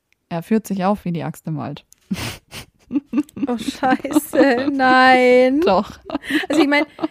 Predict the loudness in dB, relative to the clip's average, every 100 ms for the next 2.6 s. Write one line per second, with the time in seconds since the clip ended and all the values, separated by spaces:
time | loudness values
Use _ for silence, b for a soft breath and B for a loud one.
0 | B _ -6 -6 -4 2 4 4 2 -2
1 | -6 -20 _ -8 -8 -6 -4 0 2 4
2 | 2 0 0 -2 -2 -12